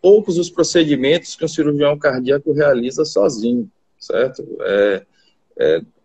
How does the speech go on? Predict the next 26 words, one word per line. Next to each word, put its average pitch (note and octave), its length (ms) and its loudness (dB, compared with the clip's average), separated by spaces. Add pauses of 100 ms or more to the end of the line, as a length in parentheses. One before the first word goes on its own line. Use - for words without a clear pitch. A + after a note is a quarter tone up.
(400)
enfim, G#2 960 -2 (440)
muito D3 460 -2
difícil E3 800 -2
você C3 440 2
fazer B2 300 2
uma B2+ 160 0
cirurgia A#2 520 0
cardíaca G#2+ 640 0
propriamente G#2 640 2
dita C3+ 440 -8 (300)
sem - 200 -2
o D3 60 0
auxílio C3 480 0
de D#3+ 80 -6
uma E3 200 -2
pessoa, G2 500 -4 (400)
certo? B2+ 400 4
E, C#3 40 0 (800)
e, - 60 -14
é, C3+ 380 8
como G3 320 0
se F3 180 -4
trata B2+ 400 4
de B2+ 80 -6
uma B2+ 120 -2
especialidade A2+ 1080 2